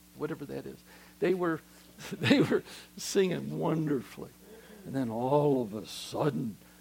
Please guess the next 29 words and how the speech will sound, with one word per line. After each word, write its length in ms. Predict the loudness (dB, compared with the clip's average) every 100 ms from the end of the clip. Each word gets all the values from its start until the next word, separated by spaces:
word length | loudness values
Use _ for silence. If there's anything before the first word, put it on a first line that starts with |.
| -20 -20 -20 -20 -16 -8
the, 160 | -6 -6 -12 -18 -20 -20 -20 -20 -10
the 200 | -10 -8 -10
room 500 | 0 4 4 2 -2
just 300 | -4 -4 -6
got 300 | -4 -4 -8
full 880 | -16 -16 -6 4 8 8 8 2 -2
of, 80 | -8 -18 -20 -20 -20 -14
I, 200 | -12 -6
I 20 |
mean, 180 | -4 -4
it 100 | -6
seemed 220 | -6 -4
like 160 | -4 -6
there 80 | -6
were 100 | -8
a 40 |
thousand 720 | -10 -6 -2 -2 0 -2 0
people 380 | 2 2 2 0
in 120 | 2
the 100 | 0
room. 300 | 0 -2 -6 -12 -20 -20 -20 -20 -10
And, 320 | -8 -6 -8 -10 -8
and 260 | -8 -8 -12 -18 -14
the 120 | -10
singing 640 | -8 -8 -4 -2 -2 -4 -8 -16
was, 140 | -20 -20 -20 -20 -20 -10
and 140 | -6
the 100 | -6 -6
joy 720 | -8 -8 -4 0 4 4 2